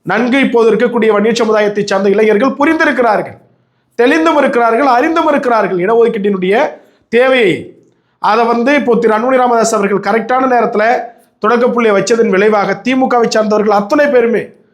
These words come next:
நமக்கு வந்து ஓட் பேங்க் அப்படின்னாக்க அது வன்னியர்கள் தான் பெருமளவுல, அடுத்தது பட்டியல் சமுதாயத்தை சார்ந்தவர்கள்.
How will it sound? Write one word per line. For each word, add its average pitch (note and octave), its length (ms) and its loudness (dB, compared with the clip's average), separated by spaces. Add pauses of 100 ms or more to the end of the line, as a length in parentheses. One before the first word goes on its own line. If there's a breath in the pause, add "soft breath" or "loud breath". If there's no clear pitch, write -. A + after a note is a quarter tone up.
(360)
நமக்கு G3+ 260 -2
வந்து A#3 180 2
ஓட் A3+ 240 2
பேங்க் A#3 300 -2
அப்படின்னாக்க G#3 440 -2
அது A#3 560 -2 (160)
வன்னியர்கள் A3 420 0
தான் A3+ 160 -2
பெருமளவுல, G#3+ 640 0 (180)
அடுத்தது A3 440 -2
பட்டியல் A#3+ 260 0
சமுதாயத்தை G#3 500 0
சார்ந்தவர்கள். D#3 520 -4